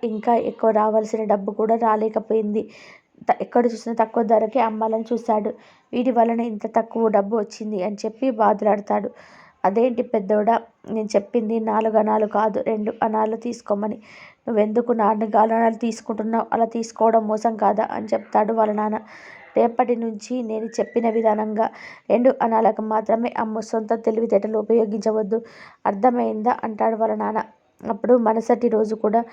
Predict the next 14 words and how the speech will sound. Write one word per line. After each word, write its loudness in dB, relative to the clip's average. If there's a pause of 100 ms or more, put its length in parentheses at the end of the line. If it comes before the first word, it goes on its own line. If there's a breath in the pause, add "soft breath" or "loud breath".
(420 loud breath)
ఇదే 4
విధానంగా 2
కొన్ని -2
కొన్ని 0
జతల 4
చెప్పులు -2
ఇచ్చి -4 (120)
ఇద్దరిని 0 (440 loud breath)
మళ్ళీ 2
ఊర్లోకి 0
పంపుతాడు. -2 (360)
అలా 4
ఇద్దరూ 2
కలిసి 0